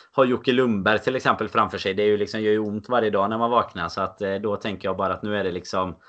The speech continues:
det, det är att bara köra en, ehm,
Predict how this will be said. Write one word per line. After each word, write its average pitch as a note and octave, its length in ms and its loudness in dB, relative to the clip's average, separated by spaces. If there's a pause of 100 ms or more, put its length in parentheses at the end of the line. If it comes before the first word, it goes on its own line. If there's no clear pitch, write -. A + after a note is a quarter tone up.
(400)
det, A#2+ 220 0
det B2+ 180 6
är A#2+ 60 8
att A#2 60 4
bara G#2+ 580 4
köra G2 380 -2
en, F#2+ 280 -6
ehm, F#2+ 360 -6